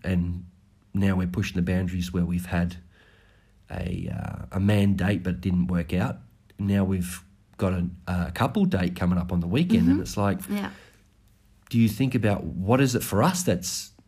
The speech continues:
Speaker 1: making us go down this track, even
Speaker 2: Yeah.
Speaker 1: though we've only been together for two years? So that's why I, th-,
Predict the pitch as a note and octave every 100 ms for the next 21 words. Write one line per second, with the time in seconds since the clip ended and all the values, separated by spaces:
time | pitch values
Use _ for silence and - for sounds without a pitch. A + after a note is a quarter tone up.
0 | _ _ _ _ _ A2 F2+ G#2 G2+ A2+
1 | - - G#2 F#2+ F2+ F2+ - E2+ E2 -
2 | - - - G2+ - F#3+ F#2+ G2 F#2+ F#2
3 | F2+ F2+ F2 F2 F2+ F2 - F2+ F2+ A2
4 | - - - - F2 F2+ G2+ - - D2+
5 | E2